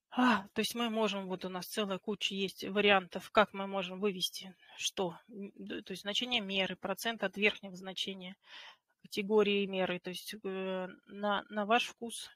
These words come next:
как говорится, а, отображение внутри, снаружи, а, настроек много. Ну, понятно, цвет, шрифт мы всегда можем тоже настроить. А, отображение здесь от-, показывается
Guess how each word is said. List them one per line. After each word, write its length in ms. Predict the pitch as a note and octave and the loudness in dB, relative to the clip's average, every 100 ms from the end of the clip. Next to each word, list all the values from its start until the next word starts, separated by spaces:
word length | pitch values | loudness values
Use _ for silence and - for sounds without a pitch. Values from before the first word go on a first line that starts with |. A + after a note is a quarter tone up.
| _ | _
как 160 | - G3 | -8 -6
говорится, 640 | F#3+ F#3+ F#3 - F#3+ F#3 - - | -2 -2 -2 -6 -6 -6 -10 -18
а, 400 | F#3+ F#3 F#3+ F3+ - - | -14 -14 -14 -16 -20 -18
отображение 880 | - G3+ - G3 G3+ C4 D#4+ C#4+ C4 | -14 -10 -4 4 6 8 6 2 0
внутри, 380 | G3+ G#3 A3 G#3 | -2 -4 -2 -4
снаружи, 600 | - F#3+ B3 C#4+ A#3+ A#3+ - - - - - _ - | -2 -2 0 0 -2 -4 -6 -6 -4 -6 -10 _ -6
а, 180 | F#3+ F3+ F#3 - - - - | -4 -4 -8 -12 -14 -14 -18
настроек 540 | - G3 - A3+ B3 - | -10 -8 -4 0 0 -2
много. 320 | F#3 E3+ F#3 | -8 -8 -8
Ну, 120 | A3+ | -8
понятно, 400 | - G3+ F#3 F3+ | -4 -2 -2 -4
цвет, 260 | - G#3+ A3 | -8 -4 -2
шрифт 440 | - G#3 A3 - - | -2 -4 -6 -8 -20
мы 140 | G3 G3 | -14 -10
всегда 460 | - F#3 F3+ G3 - _ - | -10 -8 -8 -8 -10 _ -16
можем 420 | G3+ G3 F#3+ F#3+ _ _ | -10 -8 -10 -14 _ _
тоже 220 | - G3 F#3 | -12 -10 -8
настроить. 640 | F#3 - F#3+ F3 E3+ - _ _ _ _ _ _ _ _ _ _ - _ - - - - - | -12 -10 -10 -8 -10 -16 _ _ _ _ _ _ _ _ _ _ -20 _ -20 -16 -16 -16 -14
А, 300 | - G3 F#3 | -2 0 0
отображение 640 | F3 - G#3 G#3 C4 D4 A#3+ | -4 2 4 6 6 2 -2
здесь 240 | G3 A3 | -4 -4
от-, 160 | B3+ _ | -4 _
показывается 840 | G#3 G#3 G#3 F#3 F3+ - F#3 F#3 | -2 2 2 2 -4 -8 -10 -12